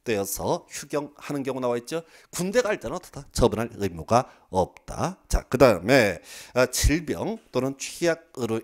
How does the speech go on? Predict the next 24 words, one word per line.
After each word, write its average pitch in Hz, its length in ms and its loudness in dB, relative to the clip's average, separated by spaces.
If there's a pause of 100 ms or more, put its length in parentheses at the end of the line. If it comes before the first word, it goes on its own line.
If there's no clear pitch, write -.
인해서 104 480 -4
휴경하는 95 500 -8
경우, 92 480 0 (140)
학교 - 260 -10
가는 87 220 -8
경우죠. 76 440 -4 (120)
그 110 80 -2
다음에 117 460 0 (180)
선거에 147 520 -6
따른 135 200 -4
공직심 123 500 -8
나와 123 220 2
있죠. 127 240 -10 (160)
해서 143 260 -2 (240)
요렇게 156 600 -4
여기서는 123 340 -2
이제, 175 200 -4 (240)
아, 120 120 -2
농지 135 320 -4
처분 208 420 -6
의무를 180 640 -4
외우는 113 260 -4
것이 92 240 -6
아니라, 80 540 -2